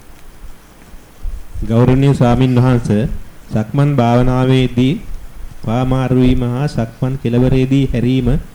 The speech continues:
යන අවස්ථාවලදී ඇතිවන මනසේ කියවීමත් ඉහත කී අවස්ථාවන් පිළිබඳව මනසේ කියවීමෙන් තොරව ඇතිවන නිවැරදි සංජානනයත් වරන් ඇතුලේ හඳුනා ගැනීමත්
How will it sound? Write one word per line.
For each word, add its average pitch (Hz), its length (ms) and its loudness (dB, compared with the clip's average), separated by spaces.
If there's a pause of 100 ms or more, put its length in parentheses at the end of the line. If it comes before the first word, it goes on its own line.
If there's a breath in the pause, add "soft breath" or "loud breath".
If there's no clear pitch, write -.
(300)
යන 117 200 -2
අවස්ථාවලදී 123 840 0 (200)
ඇතිවන 131 580 0
මනසේ 123 560 0
කියවීමත් 120 720 2 (600)
ඉහත 123 260 2
කී 143 200 0
අවස්ථාවන් 135 600 4
පිළිබඳව 131 560 2 (140)
මනසේ 127 540 0
කියවීමෙන් 123 800 2 (540)
තොරව 135 340 4
ඇතිවන 139 420 4
නිවැරදි 127 500 2
සංජානනයත් 120 1200 0 (760)
වරන් 117 300 0
ඇතුලේ 117 260 0
හඳුනා 117 320 2
ගැනීමත් 120 640 0